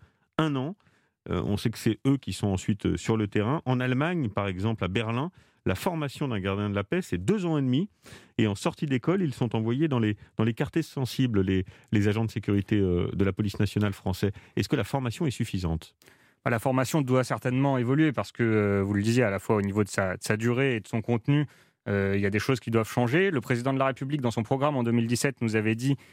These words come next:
Speaker 2: qu'il allait faire une académie de police qui réunirait les différents corps de la police nationale, les gardiens de la paix, les officiers, les commissaires, pour travailler ensemble et pour améliorer la formation. Donc on attend, euh, bah, la concrétisation de ce projet que personnellement on appelle de, de nos voeux,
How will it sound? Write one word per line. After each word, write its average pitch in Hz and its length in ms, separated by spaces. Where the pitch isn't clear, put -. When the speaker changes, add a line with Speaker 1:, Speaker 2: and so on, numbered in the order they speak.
Speaker 2:
qu'il 117 120
allait 117 220
faire 131 180
une 117 80
académie 143 380
de - 40
police 135 300
qui - 140
réunirait 131 440
les 117 120
différents 127 400
corps 139 180
de 120 80
la 113 80
police 117 240
nationale, 120 420
les 104 80
gardiens 101 240
de 110 60
la 113 100
paix, 117 220
les 104 160
officiers, 113 360
les 110 60
commissaires, 113 500
pour 117 160
travailler 120 340
ensemble 120 420
et 120 60
pour 113 180
améliorer 113 380
la 110 100
formation. 110 520
Donc 110 160
on 110 100
attend, 117 440
euh, 98 180
bah, 95 140
la 95 80
concrétisation 127 760
de 113 180
ce - 120
projet 127 380
que - 100
personnellement 104 640
on 95 160
appelle 110 300
de, 98 180
de 98 140
nos 107 180
voeux, 147 220